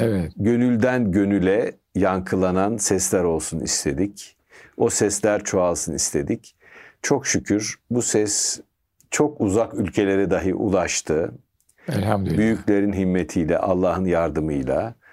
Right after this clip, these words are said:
Speaker 2: Her zaman burada şunu dile getirdiniz. "Biz büyüklerin sözlerini naklediyoruz." dediniz.
Speaker 1: Evet, evet.
Speaker 2: "Bir aynalık görevi yapıyoruz."
Speaker 1: İnşallah
Speaker 2: dediniz.
Speaker 1: öyledir.
Speaker 2: İnşallah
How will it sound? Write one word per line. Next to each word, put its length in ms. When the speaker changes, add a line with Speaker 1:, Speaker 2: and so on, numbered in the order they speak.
Speaker 2:
Her 200
zaman 460
burada 280
şunu 460
dile 200
getirdiniz. 920
"Biz 380
büyüklerin 480
sözlerini 760
naklediyoruz." 760
dediniz. 720
Speaker 1:
Evet, 120
evet. 100
Speaker 2:
"Bir 300
aynalık 520
görevi 340
yapıyoruz." 500
Speaker 1:
İnşallah 320
Speaker 2:
dediniz. 340
Speaker 1:
öyledir. 140
Speaker 2:
İnşallah 580